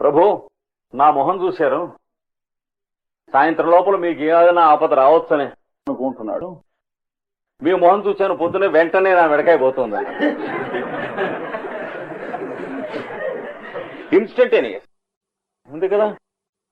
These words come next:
ఆయన వీటికి ఆయనకి సంగతి తెలిసి వచ్చి వాడిని పంపించేయండి. పంపిస్తుంటే, "ఆగండి" అని, "గడ్డం చేయరా" అన్నాడు.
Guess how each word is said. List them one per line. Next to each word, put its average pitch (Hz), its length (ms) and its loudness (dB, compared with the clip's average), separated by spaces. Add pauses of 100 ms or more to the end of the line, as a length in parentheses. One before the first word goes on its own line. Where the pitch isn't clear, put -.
(320)
ఆయన 135 140 0
వీటికి 139 240 0
ఆయనకి 127 220 0
సంగతి 123 300 -6
తెలిసి 110 260 -8
వచ్చి 143 180 -6
వాడిని 117 240 -2
పంపించేయండి. 101 720 -6 (1900)
పంపిస్తుంటే, 170 520 2
"ఆగండి" 143 360 4 (360)
అని, 147 100 -6
"గడ్డం 117 380 0
చేయరా" 117 260 0
అన్నాడు. 85 400 -14